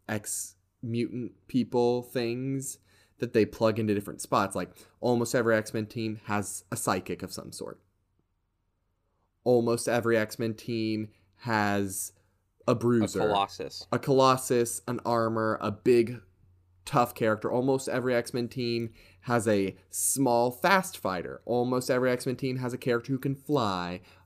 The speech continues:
Speaker 1: And almost every X-Men team has one who can, like, shoot projectiles. Like, they, they very much have a standard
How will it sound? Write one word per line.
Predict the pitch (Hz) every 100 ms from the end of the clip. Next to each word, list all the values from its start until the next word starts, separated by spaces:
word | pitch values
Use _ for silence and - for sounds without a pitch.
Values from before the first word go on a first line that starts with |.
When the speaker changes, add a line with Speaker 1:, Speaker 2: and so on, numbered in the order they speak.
| _ -
Speaker 1:
And | 123 113
almost | 131 131 131
every | 135 135
X-Men | 131 139
team | 131 131
has | 123
one | 127 127
who | 123
can, | 117
like, | 95
shoot | - - 127 -
projectiles. | 147 139 127 117 113 95 90 95
Like, | 95 92 - - - _ -
they, | 123 127 117 - _ - - _ _
they | 151 143 135
very | 120 127 139 147
much | 127 120 -
have | - 104 104 104
a | - 101
standard | - - - - 110 98 101 104 104 104 101 95